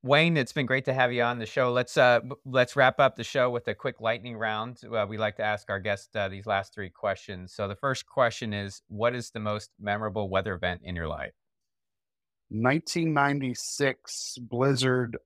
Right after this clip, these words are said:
Speaker 2: of the, of the Northeast. Uh, I, I was, I grew up in just south of Baltimore, and we got about two feet of snow.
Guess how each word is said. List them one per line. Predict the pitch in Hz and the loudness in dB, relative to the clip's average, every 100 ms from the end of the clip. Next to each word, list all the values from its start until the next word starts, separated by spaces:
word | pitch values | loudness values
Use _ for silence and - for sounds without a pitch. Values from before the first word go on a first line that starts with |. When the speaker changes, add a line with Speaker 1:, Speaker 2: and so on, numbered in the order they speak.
| - | -2
Speaker 2:
of | 110 110 107 - | 0 0 -4 -8
the, | 113 107 104 85 - | -4 -2 -2 -6 -10
of | 110 | -10
the | 107 | -6
Northeast. | 113 104 - 82 - - - | -4 -4 -4 -6 -8 -14 -8
Uh, | 120 110 101 101 - | -2 -2 -2 -6 -6
I, | 120 117 104 | -2 -2 2
I | 123 | 2
was, | 123 120 - | 4 2 0
I | 127 | 0
grew | 120 127 | 4 4
up | 113 | 4
in | 123 117 - _ _ - | 0 -2 -6 _ _ -6
just | 139 - | -4 0
south | 147 135 - | 6 6 4
of | 123 | -2
Baltimore, | 123 120 127 120 117 | -2 -2 -2 -2 -2
and | 110 - _ _ _ | -6 -12 _ _ _
we | 135 | 0
got | 135 | 2
about | 120 113 - | 2 0 -2
two | 151 | -8
feet | 127 131 | -6 -6
of | 110 | -6
snow. | - 120 117 104 | -6 -4 -4 -6